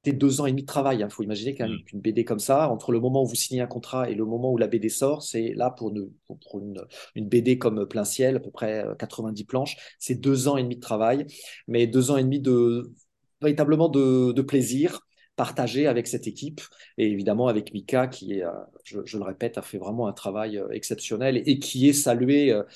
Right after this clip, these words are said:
Speaker 1: unanimement, euh, par, euh, par les lecteurs, par les, les libraires, euh, dans les salons. Et ça, ça fait plaisir, effectivement, parce que quand une B D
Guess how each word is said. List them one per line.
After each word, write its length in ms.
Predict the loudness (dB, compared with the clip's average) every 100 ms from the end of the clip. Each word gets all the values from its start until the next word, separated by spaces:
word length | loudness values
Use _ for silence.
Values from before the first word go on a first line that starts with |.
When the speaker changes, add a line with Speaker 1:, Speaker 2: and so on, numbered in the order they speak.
| -20 _ _ -2
Speaker 1:
unanimement, 840 | 2 6 6 6 4 4 4 4 0
euh, 160 | -4 -6
par, 280 | -6 -4 -6
euh, 280 | -6 -8 -8
par 160 | -4 0
les 100 | 2
lecteurs, 680 | 0 2 4 4 2 -2 -4
par 200 | -2 0
les, 300 | -2 -2 -2
les 120 | -4
libraires, 680 | -2 0 4 4 4 2 -2
euh, 140 | -8 -10 -20 -10
dans 120 | -2
les 120 | 0 0
salons. 320 | 2 2 2
Et 40 |
ça, 140 | 2 2
ça 140 | 0
fait 140 | -4
plaisir, 380 | -2 -2 -2 -4
effectivement, 420 | -4 -8 -4 -4
parce 100 | -4
que 80 | -6
quand 240 | -6 -4 -4
une 100 | 2
B 60 |
D 340 | 4 6 4